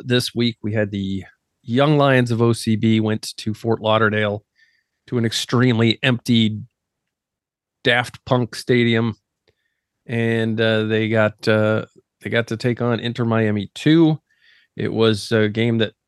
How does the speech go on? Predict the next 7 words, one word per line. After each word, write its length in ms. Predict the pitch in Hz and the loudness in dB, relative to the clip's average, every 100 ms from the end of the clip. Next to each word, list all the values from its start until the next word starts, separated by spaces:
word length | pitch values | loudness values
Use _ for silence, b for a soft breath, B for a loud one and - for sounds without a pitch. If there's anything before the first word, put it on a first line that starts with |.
| _ _ | _ _
you 100 | 123 | -10
would, 180 | 117 110 | -8 -4
you 140 | 117 | 0
would 100 | 139 | 2
expect, 680 | 113 - - - 139 139 - - 120 - _ | 0 -2 -10 -2 0 0 -6 -16 -18 -18 _
given 300 | - 123 127 | -2 2 2
the 120 | 113 | 0